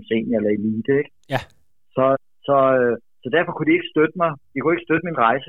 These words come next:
Speaker 1: til Australien, øh, hvis jeg ville derud og stille op. De kunne godt, øh, de kunne betale min rejse, hvis, hvis jeg stillede op i elitegruppen. Men,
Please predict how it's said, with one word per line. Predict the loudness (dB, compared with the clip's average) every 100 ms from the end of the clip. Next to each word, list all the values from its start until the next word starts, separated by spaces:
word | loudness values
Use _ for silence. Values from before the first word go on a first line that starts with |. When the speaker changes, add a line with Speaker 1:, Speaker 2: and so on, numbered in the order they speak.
| -6
Speaker 1:
til | -4
Australien, | -4 -2 -2 -2 -8 -4
øh, | -4
hvis | -4 -4
jeg | -6
ville | 0 0
derud | 2 0 -6 _
og | -10 -4
stille | 0 0
op. | -2 _ _
De | -4
kunne | -2 0
godt, | 0 0 2
øh, | 2 0 -2 -12 _ _ _ _ _ _
de | -6
kunne | -6 -6
betale | -4 -2 0
min | 0
rejse, | 0 -2 -6
hvis, | -6 -6
hvis | -10 -10
jeg | -10
stillede | -6 -2
op | -2
i | -2
elitegruppen. | -2 -2 -2 -6 -12 -6 -6 -4 -10 -12 _ _ _ _ _ -6
Men, | 0